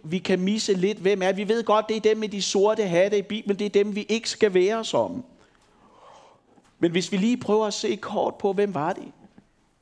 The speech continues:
Det var mennesker, der gav tiende. De havde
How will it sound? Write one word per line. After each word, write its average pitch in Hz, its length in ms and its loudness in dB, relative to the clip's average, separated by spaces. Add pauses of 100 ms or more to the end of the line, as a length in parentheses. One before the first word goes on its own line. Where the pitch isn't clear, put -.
(140)
Det 120 60 2
var 135 60 6
mennesker, 190 380 2
der 151 120 4
gav 123 220 0
tiende. 208 540 -4 (600)
De 175 120 6
havde 160 280 2